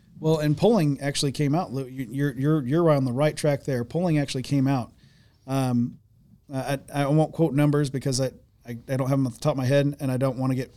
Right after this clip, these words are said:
ki-, booted off YouTube for having wrong numbers. Um, but it was a fairly high percentage of people who had voted for Biden would have changed their vote to Trump, even though they hate Trump, the never Trumpers, they would have changed their vote to Trump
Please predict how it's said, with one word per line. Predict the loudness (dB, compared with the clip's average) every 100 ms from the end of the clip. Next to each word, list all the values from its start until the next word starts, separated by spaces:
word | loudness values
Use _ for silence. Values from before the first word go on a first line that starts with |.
| _ -12
ki-, | -2
booted | 4 6
off | 4 2
YouTube | 0 0 -2
for | -2
having | -2 0
wrong | 0 0
numbers. | -2 -4 -10 -12 -18 _ _ _ _ -4
Um, | 0 0 0 -4 -8 _
but | 2
it |
was | 4 2
a |
fairly | 4 6 6
high | 4 4 4 2 0 -8
percentage | -6 0 2 2 -2 -4
of | -8
people | -4 -2 0 0
who | 0
had | 0 2
voted | 0 2
for | 0 2
Biden | 2 2 -4 -8 _ _ _ _ -2
would | 2 4
have | 2
changed | 2 2 4 4 4
their | 4
vote | 4 2
to | 0
Trump, | 2 4 4 4 -4 _ _ _ _ _ -4
even | 4 8
though | 10
they | 8
hate | 8 4 4
Trump, | 2 2 0 -12 _ _ _ _ _ _ 0
the | 4
never | 4 4
Trumpers, | 2 0 -2 -6 -10 -16 _
they | -2
would | -2
have | 0
changed | 0 4 4 4
their | 2
vote | 0
to | -2
Trump | -2 -2 -2